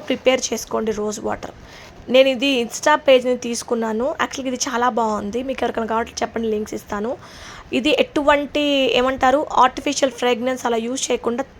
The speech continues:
తీసుకున్న బెస్ట్ ప్రోడక్ట్ అనమాట. లేదనుకుంటే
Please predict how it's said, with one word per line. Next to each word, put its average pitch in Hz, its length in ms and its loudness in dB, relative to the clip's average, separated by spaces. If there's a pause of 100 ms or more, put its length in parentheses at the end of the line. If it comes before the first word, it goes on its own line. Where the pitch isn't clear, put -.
(360)
తీసుకున్న 240 420 0 (260)
బెస్ట్ 226 280 -2
ప్రోడక్ట్ 214 340 -4
అనమాట. 202 260 -8 (680)
లేదనుకుంటే 294 480 8